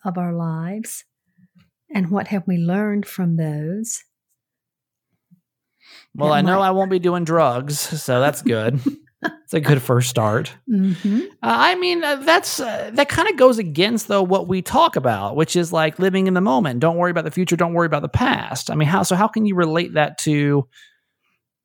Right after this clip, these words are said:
Speaker 2: trying to live in the moment, but also look at the past, try to figure out where to go in the future?
Speaker 1: So if you're present to yourself in the moment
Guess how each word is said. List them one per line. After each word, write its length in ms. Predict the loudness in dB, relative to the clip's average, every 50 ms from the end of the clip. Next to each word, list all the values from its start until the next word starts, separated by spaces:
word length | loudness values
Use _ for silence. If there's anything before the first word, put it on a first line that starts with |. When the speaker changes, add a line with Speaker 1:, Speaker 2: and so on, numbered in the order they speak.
| _ _ _ _ _ _ _ _ _ _ _ _ _ _ _ _ _ -6
Speaker 2:
trying 240 | 0 0 2 2 2
to 60 | 0
live 200 | 2 2 0 0
in 60 | 0
the 60 | 0
moment, 360 | 2 2 2 2 0 -2 -2
but 100 | 0 0
also 320 | 2 2 0 0 0 0 0
look 160 | 0 0 0
at 60 | -2
the 60 | -4
past, 480 | -2 0 2 2 2 2 0 0 -2 0
try 120 | 0 0
to 40 | 0 0
figure 280 | 0 -2 0 0 0
out 100 | 0 2
where 100 | 0 0
to 60 | 0
go 140 | 0 0 0
in 60 | 0
the 60 | 0 -4
future? 640 | -4 -4 -4 -4 -4 -4 -6 -8 -10 -12 -14 -16 -18 -18 _ -20 -20 -20 _ _ _ _
Speaker 1:
So 300 | -8 -6 -2 0 2 2
if 100 | 2 2
you're 80 | 0 -2
present 520 | -2 -2 -2 0 0 0 0 -4 -6 -6 -6
to 120 | -4 -2 -2
yourself 680 | -2 -2 -2 -2 -4 -2 -2 -2 -4 -4 -6 -8 -8 -8
in 180 | -4 -2 -2
the 100 | 0 0 0
moment 640 | 0 0 -2 -2 -4 -4 -4 -6 -8 -10 -12 -16